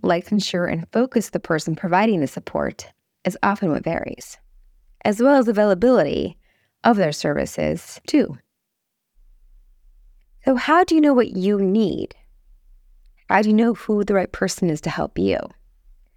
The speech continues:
That is a million-dollar question, and that is probably what we're gonna spend a little more time exploring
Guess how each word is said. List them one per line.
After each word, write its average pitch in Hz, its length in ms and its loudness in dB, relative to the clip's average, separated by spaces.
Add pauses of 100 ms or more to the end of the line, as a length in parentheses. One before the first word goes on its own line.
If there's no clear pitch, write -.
(600)
That 254 680 0 (180)
is - 140 -4
a 175 60 -2
million-dollar 156 500 -2
question, - 640 -6 (220)
and 190 240 2
that 254 320 2
is 156 80 -4
probably 156 320 0
what 147 160 -2
we're 151 160 -2
gonna 160 160 -2
spend 160 240 -4
a 156 60 -2
little 202 220 2
more 294 140 4
time 233 220 0
exploring 156 640 -2